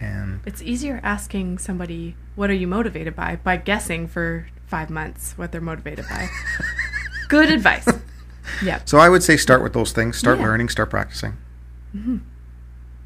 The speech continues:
Speaker 2: Those are great tips. Um, would you say there's a different,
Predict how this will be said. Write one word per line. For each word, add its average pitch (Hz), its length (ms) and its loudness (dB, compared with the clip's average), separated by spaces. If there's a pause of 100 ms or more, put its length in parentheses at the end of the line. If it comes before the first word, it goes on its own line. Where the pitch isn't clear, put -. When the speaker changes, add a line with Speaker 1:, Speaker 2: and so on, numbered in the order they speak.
Speaker 2:
Those 196 160 -2
are 196 60 -2
great 190 200 -2
tips. - 280 -12 (600)
Um, 185 640 0 (1300)
would 190 220 0
you 196 100 2
say 196 480 2 (260)
there's 175 320 2
a 180 120 -2
different, 175 520 0